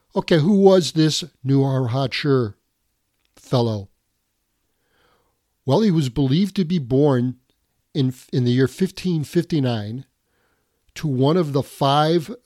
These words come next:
Nujin tribes that occupied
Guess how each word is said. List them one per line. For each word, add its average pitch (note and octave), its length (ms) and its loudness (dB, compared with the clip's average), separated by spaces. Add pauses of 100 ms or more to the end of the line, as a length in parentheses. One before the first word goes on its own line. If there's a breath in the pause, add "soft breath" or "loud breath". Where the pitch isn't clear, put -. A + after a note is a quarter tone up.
Nujin B2 920 -2 (160)
tribes A#2 680 -8 (120)
that C3+ 220 -6
occupied C3 840 -6